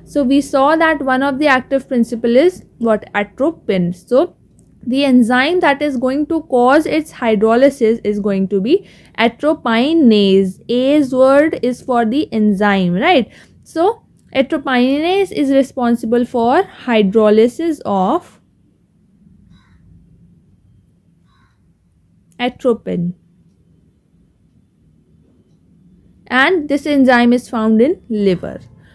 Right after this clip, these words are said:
Also, part of the toxin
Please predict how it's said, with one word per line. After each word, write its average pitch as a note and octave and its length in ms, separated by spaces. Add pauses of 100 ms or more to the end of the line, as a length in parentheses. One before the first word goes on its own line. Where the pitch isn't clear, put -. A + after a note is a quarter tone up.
(160)
Also, D#4+ 520
part D#4+ 440
of F4 380
the B3+ 520 (640)
toxin D4 720